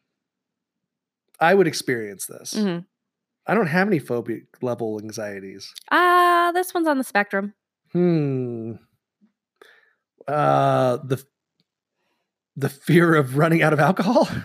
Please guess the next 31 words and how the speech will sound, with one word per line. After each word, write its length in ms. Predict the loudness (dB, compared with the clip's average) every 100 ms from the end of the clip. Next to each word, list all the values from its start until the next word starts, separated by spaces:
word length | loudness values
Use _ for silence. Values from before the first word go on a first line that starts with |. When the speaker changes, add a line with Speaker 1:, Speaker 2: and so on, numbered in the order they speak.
| -14 -14
Speaker 2:
<gasps> 420 | -12 -10 -12 0
Ding! 560 | 6 8 8 6 4 0
Speaker 1:
Did 180 | 4 6
I 40 |
really 260 | 6 4 4
get 160 | 4 4
it? 120 | 6
Speaker 2:
Yes! 880 | 6 8 8 6 4 0 -4 -6 -6 -4
Speaker 1:
<laughs> 280 | -2 -2 -4 -6 -6 -8 -4
Speaker 2:
The 340 | 2 2 2 0
fear 260 | 4 6 8 6
of 100 | 4
an 140 | 4
empty 420 | 6 4 4 2 2 6
beer 300 | 6 6 4
glass 680 | 4 4 4 4 2 -2 -2
or 160 | 2
alcohol 460 | 4 4 4 2 2
glass. 560 | 0 2 2 0 -4 -12 -14 -20
Speaker 1:
<laughs> 240 | -20 _
Speaker 2:
Great 120 | -12 -4
Speaker 1:
Well, 360 | 0 0 0
since 240 | -4 -2 2
I 140 | 4
don't 160 | 4 2
really 100 | 0
Speaker 2:
job. 40 |
Speaker 1:
drink 180 | -2 -8
beer, 300 | -10 -16 -18 -20 _ -10
uh, 160 | -6 -4
but 340 | 2 2 2